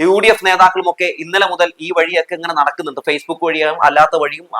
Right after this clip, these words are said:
മറ്റു വഴിയും മറച്ചു വഴിയൊക്കെ നടക്കുന്നുണ്ട്. സത്യത്തിൽ ഉമ്മൻചാണ്ടി എന്തെങ്കിലും ഒരു സംഭാവന നൽകിയിട്ടുണ്ടോ എന്ന് ചോദിച്ചിട്ടുണ്ടെങ്കിൽ ഒരു സംഭാവന അദ്ദേഹം നൽകിയിട്ടുണ്ട് കേട്ടോ. അത് ഗതി കെട്ടപ്പോ ചെയ്തതാണ്. അതായത് ആയിരത്തി തൊള്ളായിരത്തി തൊണ്ണൂറ്റി ആറിലാണ് എൽ ഡി എഫ് സർക്കാർ ഈ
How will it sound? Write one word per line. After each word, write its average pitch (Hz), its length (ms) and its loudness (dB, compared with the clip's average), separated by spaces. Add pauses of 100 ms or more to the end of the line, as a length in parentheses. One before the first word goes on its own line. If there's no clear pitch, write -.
മറ്റു 151 180 -4
വഴിയും 160 220 -2
മറച്ചു 156 240 -2
വഴിയൊക്കെ 175 260 -2
നടക്കുന്നുണ്ട്. 170 500 0
സത്യത്തിൽ 185 480 0 (460)
ഉമ്മൻചാണ്ടി 202 560 4
എന്തെങ്കിലും 202 420 0
ഒരു 190 80 -4
സംഭാവന 165 600 2 (140)
നൽകിയിട്ടുണ്ടോ 151 560 -2
എന്ന് 156 160 -4
ചോദിച്ചിട്ടുണ്ടെങ്കിൽ 143 640 -10
ഒരു 262 100 -2
സംഭാവന 175 400 2
അദ്ദേഹം 156 260 0
നൽകിയിട്ടുണ്ട് 135 420 -8
കേട്ടോ. 117 180 -2
അത് 147 160 0
ഗതി 170 200 -2
കെട്ടപ്പോ 220 480 2 (220)
ചെയ്തതാണ്. 147 420 -2 (840)
അതായത് 262 200 8
ആയിരത്തി 254 240 6
തൊള്ളായിരത്തി 285 280 6
തൊണ്ണൂറ്റി 247 300 2
ആറിലാണ് 202 480 6
എൽ 165 160 -4
ഡി 196 120 -2
എഫ് 208 120 0
സർക്കാർ 175 340 4
ഈ 170 140 -2